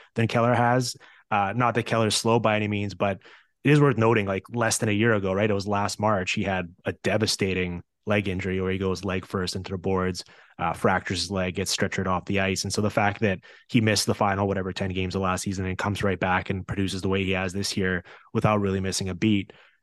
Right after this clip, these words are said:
is huge, especially for a player who relies on, you know, not necessarily straight line speed, but certainly deceptive skating and utilizing quick bursts the way that he does, and, and hasn't really dropped off at all in that regard, which is, which is great to see, because whenever a player has that type of injury, you always kinda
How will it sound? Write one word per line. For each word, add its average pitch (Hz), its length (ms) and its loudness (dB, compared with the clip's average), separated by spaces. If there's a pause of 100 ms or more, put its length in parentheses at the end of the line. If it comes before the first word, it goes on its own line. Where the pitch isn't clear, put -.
is 107 140 0
huge, 117 240 4
especially 104 340 2
for 107 120 0
a 95 60 0
player 101 300 0
who 98 120 -4
relies 98 460 0
on, 95 220 -4 (420)
you 139 80 2
know, 117 120 4
not 131 200 4
necessarily 120 360 4
straight 131 280 2
line 135 200 4
speed, 135 400 2
but 107 240 -2
certainly 110 440 -2
deceptive 104 540 0
skating 107 580 2
and 101 280 -2
utilizing 101 640 2
quick - 300 -2
bursts 101 420 0
the 107 100 -4
way 101 180 0
that 95 100 -2
he 90 80 -4
does, 101 280 2
and, 95 220 -4
and 104 100 -2
hasn't 101 240 0
really 98 200 -2
dropped 92 300 0
off 92 180 -6
at 92 60 -4
all 90 140 0
in 90 80 -4
that 90 120 -4
regard, 90 320 -2
which 85 160 -8
is, 82 200 -6 (320)
which 113 80 0
is 107 80 4
great 110 240 2
to 98 80 -6
see, 98 200 0
because 87 300 -6
whenever 98 440 -2
a - 40 -6
player 113 220 4
has 107 240 2
that 107 160 2
type 104 160 0
of 98 80 -2
injury, 98 320 -2
you 95 120 0
always 90 220 -2
kinda 92 240 -4